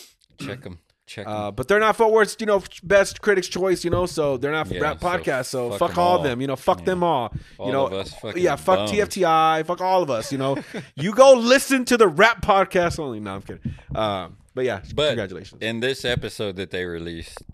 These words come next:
Speaker 1: they were talking about the Double X L magazine. You know how they do, like, the freshman cover or the
Speaker 2: <sighs>
Speaker 1: freshman list.
Speaker 2: Holy shit.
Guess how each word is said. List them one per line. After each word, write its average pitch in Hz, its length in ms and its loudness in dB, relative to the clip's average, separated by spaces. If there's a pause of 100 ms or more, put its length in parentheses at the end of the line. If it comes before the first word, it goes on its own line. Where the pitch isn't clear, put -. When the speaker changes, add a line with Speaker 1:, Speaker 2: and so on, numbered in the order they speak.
(120)
Speaker 1:
they 92 160 -8
were 95 100 -8
talking 98 360 -10
about 85 280 -10
the 80 280 -8
Double 92 300 -8
X - 200 -12
L 92 300 -8
magazine. 90 540 -12
You 101 80 -8
know 98 80 -8
how 92 120 -8
they 85 140 -8
do, 85 160 -12
like, 82 240 -10
the 76 80 -14
freshman 85 840 -12 (1400)
cover 92 500 -6
or 82 60 -6
the 78 120 -8
Speaker 2:
<sighs> - 100 -18
Speaker 1:
freshman 95 520 -8
list. 92 420 -8
Speaker 2:
Holy 98 240 -12
shit. - 440 -14